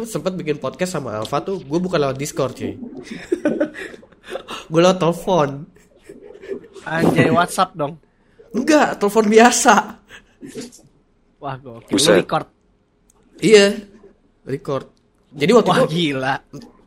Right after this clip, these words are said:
Speaker 1: entahlah gim-, gimana ya ceritanya.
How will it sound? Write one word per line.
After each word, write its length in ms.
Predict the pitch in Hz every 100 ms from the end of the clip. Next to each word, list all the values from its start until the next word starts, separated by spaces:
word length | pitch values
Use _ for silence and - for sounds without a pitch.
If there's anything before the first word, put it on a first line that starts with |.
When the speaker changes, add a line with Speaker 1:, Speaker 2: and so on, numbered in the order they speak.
| _ _ - - - 143
Speaker 1:
entahlah 340 | - 147 233 220
gim-, 400 | 151 139 139 139 131
gimana 320 | 139 127 151
ya 160 | 208
ceritanya. 800 | 190 147 135 120 117 147 220 -